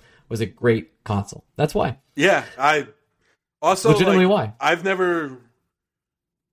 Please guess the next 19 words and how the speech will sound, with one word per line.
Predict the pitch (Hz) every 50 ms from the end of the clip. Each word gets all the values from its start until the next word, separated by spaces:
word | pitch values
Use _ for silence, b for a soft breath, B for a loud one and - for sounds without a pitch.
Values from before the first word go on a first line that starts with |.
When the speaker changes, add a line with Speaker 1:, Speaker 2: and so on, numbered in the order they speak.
| _ -
Speaker 2:
fourteen | - - - 196 220 220 220 - 214 214 214
was | 196 175 139
always | - 147 151 160 165 165 160 147
retired | 143 139 131 - - 131 131 143 147 147 147 143
as | 139 139 135
a | 143
Met | 127 123 131 135 143 139 -
because | - 127 - 131 117 113
of | 110
Gil | 104 123 127 127 120
Hodges | 120 123 123 131 131 127 139 139 -
for | - 147
me. | 139 147 143
So, | 139 - 147
like, | 135 127 123
I | 127 131 143 147
have | 139 156 160 147 139
no | 151 151
memories | 143 143 139 143 156 165 165 165 165 151 -